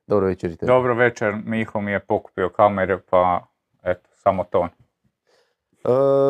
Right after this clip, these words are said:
Speaker 1: danas tri teme, kao i uvijek, ponedjeljak je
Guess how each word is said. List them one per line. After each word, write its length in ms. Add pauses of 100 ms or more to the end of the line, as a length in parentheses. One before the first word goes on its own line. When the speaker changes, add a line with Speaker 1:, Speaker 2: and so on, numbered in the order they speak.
(160)
Speaker 1:
danas 400
tri 140
teme, 460
kao 220
i 60
uvijek, 340 (120)
ponedjeljak 560
je 240